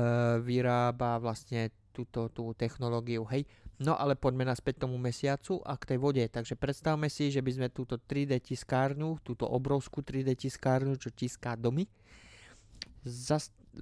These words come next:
postavili na mesiac a ona by vlastne mala takú ako keby extra jednu jednotku, hej, v sebe, ktorá by nejakým spôsobom, alebo taký nejaký malý robot,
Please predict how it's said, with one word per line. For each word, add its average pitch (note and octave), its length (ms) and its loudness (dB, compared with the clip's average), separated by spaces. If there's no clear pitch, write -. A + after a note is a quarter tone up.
postavili C3+ 560 2
na B2 80 0
mesiac G3 640 0
a D3 240 -6
ona F3+ 240 -2
by D3+ 160 0
vlastne C#3 560 -2
mala C3+ 400 4
takú C3 240 -2
ako A#2+ 240 -4
keby B2 240 -4
extra C#3 480 -2
jednu C3 240 0
jednotku, D3 560 -2
hej, F3+ 240 -2
v - 20 -14
sebe, D#3+ 280 0
ktorá C#3+ 320 2
by C#3 400 2
nejakým D3+ 320 0
spôsobom, C3 640 -2
alebo E3 160 0
taký G#3 240 -2
nejaký C#3+ 240 -2
malý B2+ 320 0
robot, B2+ 400 -2